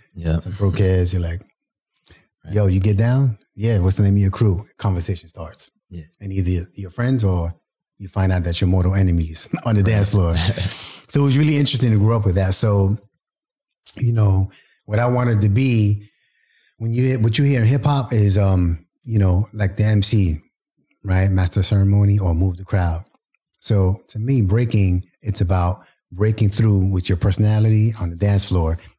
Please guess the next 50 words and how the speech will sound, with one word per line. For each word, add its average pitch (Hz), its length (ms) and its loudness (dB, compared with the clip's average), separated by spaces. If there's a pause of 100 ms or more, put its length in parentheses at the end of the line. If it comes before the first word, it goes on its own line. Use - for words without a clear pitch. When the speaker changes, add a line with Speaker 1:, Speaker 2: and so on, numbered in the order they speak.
Speaker 2:
And 104 80 -4
it's 95 120 0
not 135 100 2
about 117 280 0
the 101 80 0
moves. 92 680 2 (240)
It's 101 180 -6
about 95 200 0
how 101 100 0
you 92 140 0
move 98 280 0
the 98 80 -14
crowd 92 440 0
around 82 360 0
you. 82 180 -10 (180)
Speaker 1:
Yeah. 82 300 -4 (380)
Speaker 2:
You 101 100 -14
know 90 60 -6
what 92 40 2
I 95 80 2
mean? 98 200 2
And 87 140 0
when 98 140 0
you're 120 200 -2
able 110 200 0
to 95 80 0
do 95 180 0
that, 101 340 -2 (400)
it 101 140 -4
instills 104 480 2
a 92 80 0
self-confidence 92 800 -2
that's 82 240 -10
inexplicable. 98 720 -4 (640)
And 98 100 -4
for 104 80 0
Speaker 1:
What 110 140 2
Speaker 2:
me, 120 80 0
that's 107 240 0
a 98 40 2
different 98 360 0
high 98 480 0
than 95 100 -2
actual 87 340 -4
drugs. 80 540 -8 (340)
Speaker 1:
Yeah. 78 300 -12
So - 140 -2
what 117 100 2
do 151 80 0
you, 139 320 0